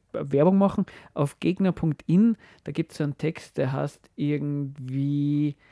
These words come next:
sowas wie, jetzt haben wir's gleich, wir haben's gleich, der heißt sowas wie, die Decke, unter der die da oben alle stecken, ist schwarz-rot-gold und heißt Deutschland. Gott, das ist deutschlandspezifisch. Aber der will irgendwie ein bisschen sagen,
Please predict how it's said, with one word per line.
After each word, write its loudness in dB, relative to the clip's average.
sowas -4
wie, -2
jetzt -6
haben -4
wir's -4
gleich, -2
wir -2
haben's -4
gleich, -4
der -2
heißt -2
sowas -4
wie, 0
die -4
Decke, 0
unter 0
der 2
die -2
da 6
oben 2
alle 2
stecken, -4
ist -10
schwarz-rot-gold -2
und 0
heißt -6
Deutschland. -8
Gott, -10
das -8
ist -14
deutschlandspezifisch. -6
Aber 4
der 2
will 2
irgendwie 0
ein 0
bisschen -2
sagen, -2